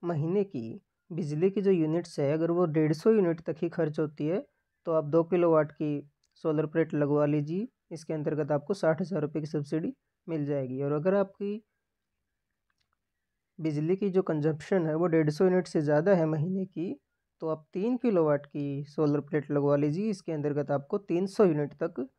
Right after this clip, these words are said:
बिजली प्रोवाइड की जाएगी। और अगर आपकी कंजम्पशन तीन सौ यूनिट से ज़्यादा है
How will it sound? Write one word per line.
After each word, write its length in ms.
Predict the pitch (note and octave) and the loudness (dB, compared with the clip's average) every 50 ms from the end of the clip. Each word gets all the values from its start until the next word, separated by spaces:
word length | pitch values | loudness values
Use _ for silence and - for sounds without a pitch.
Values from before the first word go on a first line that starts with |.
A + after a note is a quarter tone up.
| _ _ _ _ _ - | _ _ _ _ _ -8
बिजली 460 | D3+ D3+ D3 C#3 C#3 C#3 E3 A#3 C4 - _ _ _ _ _ | -6 -4 -4 -2 -2 -2 -4 -4 -6 -8 _ _ _ _ _
प्रोवाइड 400 | - D#3+ D3+ D3 C#3+ C#3+ D3+ F3+ | -6 -2 0 0 0 0 0 -2
की 540 | B3 A#3+ - _ _ _ _ _ G#3+ G3+ E3+ | -6 -8 -10 _ _ _ _ _ -2 -2 0
जाएगी। 440 | D3 D3 C#3 C3 B2+ A#2+ B2+ C3 C3 - _ _ _ _ _ | 0 0 0 -2 -2 -4 -6 -8 -10 -12 _ _ _ _ _
और 120 | - E3 E3 | -2 -2 0
अगर 160 | E3 E3+ E3+ | 0 2 2
आपकी 280 | F3 F3 F3 - G#3+ G#3 F#3+ G3 - | 0 0 0 -2 -2 -4 -4 -4 -6
कंजम्पशन 640 | - E3 E3+ D3+ E3 F#3 F#3 - - - E3+ D3 C#3+ C#3 C#3+ | -4 -4 -2 0 0 -2 -2 -4 -6 -6 -4 -4 -4 -2 0
तीन 180 | E3 E3+ F3+ G3+ | 2 2 2 2
सौ 140 | G3 - B3+ | 2 2 2
यूनिट 260 | A#3 G3+ E3+ D#3 D3+ | 2 2 0 -2 -2
से 160 | - D#3+ D3+ | -2 -2 -2
ज़्यादा 340 | C#3 D3 D3 C#3 C3 C#3+ D3+ | 0 0 0 0 0 0 0
है 160 | E3 E3 G#3 | 2 0 0